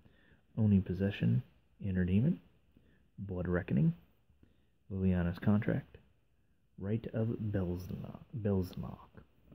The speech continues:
Now on to sorceries and instants. Sanguine Macy, Promise of Power,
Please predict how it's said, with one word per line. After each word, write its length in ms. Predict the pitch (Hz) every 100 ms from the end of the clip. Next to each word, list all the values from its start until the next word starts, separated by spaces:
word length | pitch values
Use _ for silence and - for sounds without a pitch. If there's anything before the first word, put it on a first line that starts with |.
| - - - - - - - - - - _ _
Now 120 | 98 -
on 380 | 101 98 104 117 -
to 280 | 107 104 127 - -
sorceries 420 | - - - -
and 140 | -
instants. 420 | 78 - - - - _ _ _ _ _ _ _ _ _ _ _ _ _ _ _ _ _ _ _
Sanguine 600 | - - 104 101 95 90
Macy, 440 | 98 113 - - - _ _ _ _ - _ - _ -
Promise 260 | 92 92
of 40 | -
Power, 340 | - - -